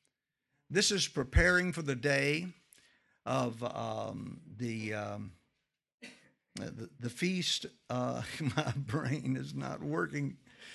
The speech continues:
And we're recording this. Okay. <laughs> It's, it's the feast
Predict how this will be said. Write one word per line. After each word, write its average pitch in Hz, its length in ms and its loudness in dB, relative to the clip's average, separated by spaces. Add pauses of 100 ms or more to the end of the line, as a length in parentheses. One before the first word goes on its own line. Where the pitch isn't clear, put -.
(220)
And 254 220 8
we're 233 100 10
recording 208 680 0
this. 113 360 -4 (380)
Okay. 185 360 6 (360)
<laughs> - 100 10 (3250)
It's, - 300 8
it's - 360 2
the 143 140 2
feast 208 680 2